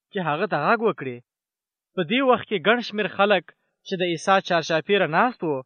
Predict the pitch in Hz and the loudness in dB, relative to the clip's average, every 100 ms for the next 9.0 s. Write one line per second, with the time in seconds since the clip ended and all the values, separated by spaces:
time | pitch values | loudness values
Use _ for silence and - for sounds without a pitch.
0 | _ _ _ - 160 208 156 156 220 175 | _ _ _ -6 -2 0 2 4 4 4
1 | 117 - _ _ _ _ _ - 190 185 | 0 -8 _ _ _ _ _ -2 0 0
2 | 180 208 226 - 170 160 196 202 147 135 | 2 0 0 0 0 0 0 0 0 2
3 | 175 233 226 175 156 139 131 120 _ _ | 2 2 0 0 0 0 -6 -12 _ _
4 | _ _ 180 147 156 196 208 180 - 208 | _ _ -6 -2 2 4 2 -2 0 2
5 | 214 269 160 123 117 _ _ _ _ _ | 2 0 -4 -6 -14 _ _ _ _ _
6 | _ _ 190 - 254 233 180 190 233 - | _ _ -6 0 2 2 2 4 4 2
7 | 196 214 202 147 131 _ _ _ _ _ | 0 2 2 0 -6 _ _ _ _ _
8 | - 143 202 220 247 226 247 254 - 139 | -14 0 2 2 2 0 -2 -2 0 -2